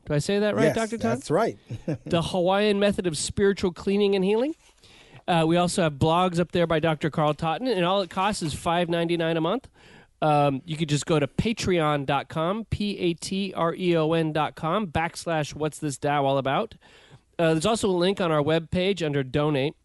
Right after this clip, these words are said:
Speaker 1: and it's, you cancel any time, it's five ninety-nine a month, but right now you spend five ninety-nine, you're gonna get access to all these shows,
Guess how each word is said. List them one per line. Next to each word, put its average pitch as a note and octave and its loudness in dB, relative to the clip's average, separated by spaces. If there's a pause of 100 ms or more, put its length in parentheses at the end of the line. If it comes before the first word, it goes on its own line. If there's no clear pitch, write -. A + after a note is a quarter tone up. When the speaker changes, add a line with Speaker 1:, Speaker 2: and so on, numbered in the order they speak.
(100)
Speaker 1:
and D#3 2
it's, - -2
you D#3+ -8
cancel G#3 -2
any G3+ 0
time, F#3+ -2
it's - -6
five E3+ -2
ninety-nine E3 0
a D#3 0
month, D3+ -2 (240)
but D#3 -4
right F3 0
now A3 0
you G3 0
spend E3+ -2
five F3 -2
ninety-nine, E3+ 0
you're C#3+ -2
gonna C3+ -2
get C3 -4
access C#3+ -6
to - -6
all C3 0
these B2+ -4
shows, A#2+ -2